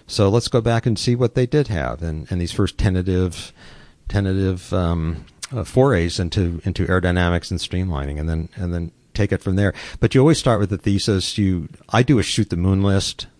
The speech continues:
for if, if this was a perfect world and I could have every car that I wanted for the exhibition, what would it be? And I start there. And then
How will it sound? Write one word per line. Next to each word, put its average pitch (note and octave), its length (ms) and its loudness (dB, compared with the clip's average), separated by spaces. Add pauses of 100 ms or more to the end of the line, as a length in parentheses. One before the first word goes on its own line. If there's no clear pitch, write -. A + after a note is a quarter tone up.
for F2+ 520 -2
if, - 340 -6 (120)
if - 180 -8
this A2+ 200 -2
was G#2+ 140 -2
a F2+ 60 -2
perfect - 380 0
world F#2+ 280 0
and E2+ 80 -2
I E2+ 40 0
could - 120 -8
have E2 200 -4
every G2+ 260 0
car G2 420 -2
that F2 140 -4
I E2+ 60 -2
wanted F2 320 -2
for - 80 -6
the D#2+ 100 -2
exhibition, E2 480 -4
what E2 180 -4
would E2+ 120 -4
it E2+ 120 -6
be? E2 300 -2 (640)
And G2+ 320 0
I G#2 80 0
start - 340 -2
there. - 300 -6 (480)
And F#2+ 160 0
then G2 460 2